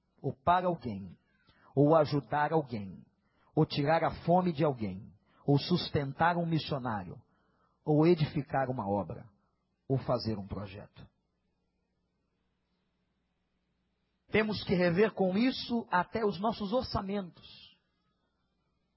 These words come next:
Como eu disse aqui, não há nada na Bíblia contrário a que você seja rico, ou que você prospere,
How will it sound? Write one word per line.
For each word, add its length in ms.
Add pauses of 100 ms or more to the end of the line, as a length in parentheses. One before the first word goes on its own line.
(1040)
Como 220
eu 80
disse 260
aqui, 220
não 180
há 80
nada 880
na 180
Bíblia 420
contrário 1080 (720)
a 140
que 140
você 320 (120)
seja 280
rico, 580 (720)
ou 160
que 100
você 300
prospere, 880